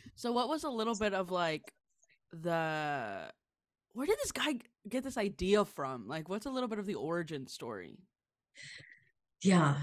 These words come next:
Speaker 2: So, I mean, I, yeah, I can go, I can go more into detail about the, the cult itself. There, it was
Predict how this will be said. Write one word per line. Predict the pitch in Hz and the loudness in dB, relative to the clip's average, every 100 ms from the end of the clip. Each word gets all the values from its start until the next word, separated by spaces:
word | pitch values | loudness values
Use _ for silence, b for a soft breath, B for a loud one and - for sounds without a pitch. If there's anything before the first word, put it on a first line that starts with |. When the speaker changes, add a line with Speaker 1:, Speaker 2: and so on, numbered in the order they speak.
| - | 0
Speaker 2:
So, | - - 208 202 202 202 - B B | 0 4 4 6 6 4 0 B B
I | 214 | 2
mean, | 202 196 | 4 4
I, | 185 | 2
yeah, | 185 170 | 2 2
I | 165 | 2
can | 165 214 | 2 2
go, | 220 190 180 | 2 0 0
I | 170 | -2
can | 214 | 0
go | 247 220 | 2 4
more | 175 156 | 4 2
into | 151 151 | 0 -4
detail | - 156 160 151 | -4 2 4 4
about | 151 151 - | 4 2 2
the, | 156 151 151 | 2 4 2
the | 151 | -2
cult | 151 156 151 | 0 0 0
itself. | 160 - 151 147 - | 0 6 6 6 6
There, | 160 156 156 B B 214 B | 8 8 6 B B -6 B
it | 185 180 | 2 6
was | 185 185 180 180 | 8 10 8 6